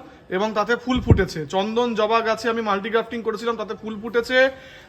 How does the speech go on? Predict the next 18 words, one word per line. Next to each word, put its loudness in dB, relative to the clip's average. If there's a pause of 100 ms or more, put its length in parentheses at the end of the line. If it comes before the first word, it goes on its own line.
(100)
একটা, 4
একটার 2
অবস্থা -2
একটু -2
খারাপ -2
আছে, -2
এখানে 0
বেস্ট 0
ফ্রেন্ড -2
already -4
ফুটে -2
গেছিলো, -4
আমি -4
জানি -2
না -2
এটা -4
কী -6
হবে। 0